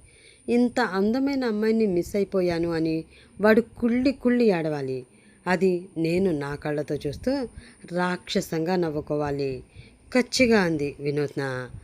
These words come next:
ఆమె పిచ్చితనం చూసి చిన్నగా నవ్వుకుని, "సరే, నీ ప్రయత్నం ఎక్కడి వరకు ఫలిస్తుందో చూద్దాం పద," అన్నాడు కార్తీక్. దాంతో నవ్వుతూ, "Follow me"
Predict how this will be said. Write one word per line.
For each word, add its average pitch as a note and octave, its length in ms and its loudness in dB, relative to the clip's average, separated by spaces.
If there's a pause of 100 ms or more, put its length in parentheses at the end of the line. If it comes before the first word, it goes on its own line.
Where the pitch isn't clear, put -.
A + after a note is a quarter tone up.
(280)
ఆమె F3+ 200 2
పిచ్చితనం F#3 720 0
చూసి A3 380 2 (440)
చిన్నగా D#3+ 320 0
నవ్వుకుని, E3+ 540 0 (400)
"సరే, F#3+ 500 0 (360)
నీ G3+ 220 6
ప్రయత్నం B3+ 420 2
ఎక్కడి G3 380 2
వరకు G3 280 2
ఫలిస్తుందో F3+ 600 0 (360)
చూద్దాం F#3 280 0 (340)
పద," G3 160 0 (600)
అన్నాడు D#3+ 400 0 (100)
కార్తీక్. B2+ 580 -8 (500)
దాంతో D3 420 -2
నవ్వుతూ, F3 640 0
"Follow C#4 720 -2
me" A3 320 2